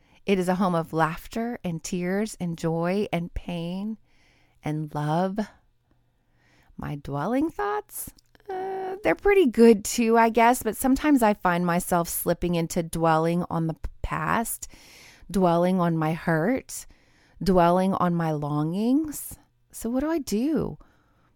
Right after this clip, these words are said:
Well, I rehearse the goodness of God. I capture those thoughts and I declare my trust in Him.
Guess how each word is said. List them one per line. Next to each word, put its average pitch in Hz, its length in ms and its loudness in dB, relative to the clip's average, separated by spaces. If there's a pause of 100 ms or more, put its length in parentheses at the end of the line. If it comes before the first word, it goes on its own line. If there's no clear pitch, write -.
(140)
Well, 185 460 -6
I 160 100 -4
rehearse 165 880 2 (180)
the - 160 -10
goodness 190 500 2
of 190 140 -4
God. 147 440 2 (340)
I 175 140 0 (200)
capture 277 520 -2
those 175 320 2
thoughts 180 600 0 (240)
and 196 220 0
I 180 240 2
declare 185 720 0
my 175 180 -2
trust - 420 -4
in 156 140 -2
Him. 156 480 -2